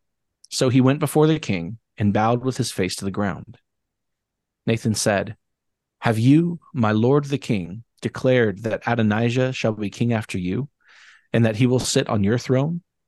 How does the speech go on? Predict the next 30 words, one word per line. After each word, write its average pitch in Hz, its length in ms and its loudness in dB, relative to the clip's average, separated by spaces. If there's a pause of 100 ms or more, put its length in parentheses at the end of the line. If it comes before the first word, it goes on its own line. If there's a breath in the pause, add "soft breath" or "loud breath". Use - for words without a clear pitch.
(760)
Today 147 420 4
he 123 140 6
has 120 120 2
gone 131 220 2
down 143 300 2
and 98 120 -2
sacrificed 123 680 -2
great 110 260 -2
numbers 151 380 2
of 101 100 -4
cattle, 139 460 0 (220)
fattened 120 400 -2
calves, 131 420 0
and 113 160 -6
sheep. - 320 -4 (580)
He's 120 220 2
invited 131 460 2
all 135 320 2
the 151 160 -6
king's 147 320 -4
sons, 113 400 -4
the 107 80 -8
commanders 123 640 0
of 104 120 -4
the 104 120 -6
army, 147 480 0 (280 soft breath)
and 120 120 2
Abiathar 131 560 0
the 127 80 -2
priest. 127 560 -8